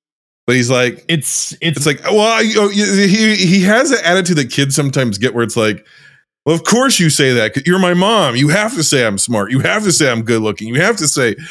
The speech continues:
Speaker 1: whatever." You know, I want somebody outside to validate me.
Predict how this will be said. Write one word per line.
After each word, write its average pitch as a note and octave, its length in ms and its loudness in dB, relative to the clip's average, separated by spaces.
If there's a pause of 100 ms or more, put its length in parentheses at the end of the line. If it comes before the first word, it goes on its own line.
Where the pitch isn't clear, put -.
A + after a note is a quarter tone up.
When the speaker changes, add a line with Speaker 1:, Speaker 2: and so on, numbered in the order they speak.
(160)
Speaker 1:
whatever." A#2 460 0 (280)
You B2+ 120 0
know, B2+ 200 0
I F3 140 0
want F#3 360 0
somebody C#3+ 340 0 (100)
outside B2+ 640 -2
to G2+ 80 -6
validate F2 680 -4
me. E2 380 -10